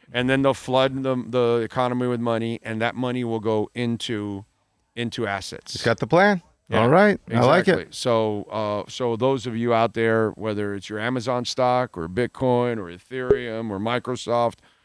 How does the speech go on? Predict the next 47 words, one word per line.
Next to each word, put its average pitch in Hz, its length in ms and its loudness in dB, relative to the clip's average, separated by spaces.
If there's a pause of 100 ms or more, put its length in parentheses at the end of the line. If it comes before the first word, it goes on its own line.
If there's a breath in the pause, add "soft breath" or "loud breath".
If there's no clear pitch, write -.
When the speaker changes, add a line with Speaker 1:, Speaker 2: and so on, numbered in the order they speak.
(180)
Speaker 1:
I 117 120 0
expect 120 640 -2
assets 120 560 -4
to 101 100 -10
grow. 101 340 -2 (300 soft breath)
Although 135 240 4
the 127 80 -2
one 143 240 2
I 185 80 4
don't 151 280 2
expect 117 420 -4
to 107 80 -8
grow 101 420 -8 (580)
is 107 140 -12
gold. 120 480 -4 (600)
I 123 100 -4
expect 151 400 -6
gold 117 280 -4
to 123 60 -12
go 107 180 -6
the 98 220 -10
other 170 240 -10
way 92 460 -12
as 101 140 -6
Speaker 2:
Could 156 80 -4
be. 240 100 -2
Speaker 1:
people 160 180 -2
get 110 180 -4
out 120 180 2
of 147 100 -6
gold 107 260 -4
and 113 100 -8
go 110 140 -6
into 107 140 -6
Bitcoin. 95 460 -12 (260)
Speaker 2:
Mm-hmm. 147 260 -2
Well, 123 80 6
that 127 80 6
happened 143 200 4
to 131 60 4
Speaker 1:
And 131 60 0
Speaker 2:
platinum. 175 420 4
Platinum 165 400 4
went 117 140 6
the 117 140 4
other 104 160 6
way. 131 260 4